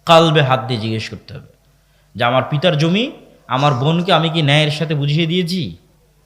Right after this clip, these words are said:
না আমার যেটা ভালো দামের রাস্তার পাশে ভিটা সেটা আমি নিয়েছি, যেটা আবাদ হয় না পানিতে, নদীতে, কম দামি, সেটা বোনকে দিয়েছি,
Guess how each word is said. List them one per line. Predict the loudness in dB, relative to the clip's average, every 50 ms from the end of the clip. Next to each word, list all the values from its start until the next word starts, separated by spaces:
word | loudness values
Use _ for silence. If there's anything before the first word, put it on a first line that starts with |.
| _ _ _ _ _ _ _ _ _ -6
না | 0 2 2 4 4
আমার | 2 2 2 0 0 -2 -2
যেটা | -4 -2 -2 0
ভালো | 0 0 2 2 2 2 2 2
দামের | 4 4 4 4 2 2 0 2
রাস্তার | 0 -2 -2 -2 -2 -2 -2 -2
পাশে | -2 -4 -4 -4
ভিটা | -4 -4 -4 -2 0 -2 -2
সেটা | -2 -2 -2 -2 0
আমি | 0 0 0
নিয়েছি, | 0 -2 -4 -4 -6 -8 -12 -12 -20 _ _ _ _ _ -12
যেটা | -8 -2 0 2
আবাদ | 2 2 4 2 2 0 0
হয় | -2 -2 -2 -2
না | -2 -4 -4 -6 -10 -14 -20 -20 -16 -10
পানিতে, | -8 -6 -6 -6 -6 -4 -4
নদীতে, | -4 -4 -4 -4 -4 -6 -6 -6 -6 -8
কম | -6 -6 -6 -4 -4 -4
দামি, | -4 -4 -4 -6
সেটা | -6 -6 -4
বোনকে | -4 -4 -4 -4 -6 -6
দিয়েছি, | -8 -10 -10 -12 -14 -18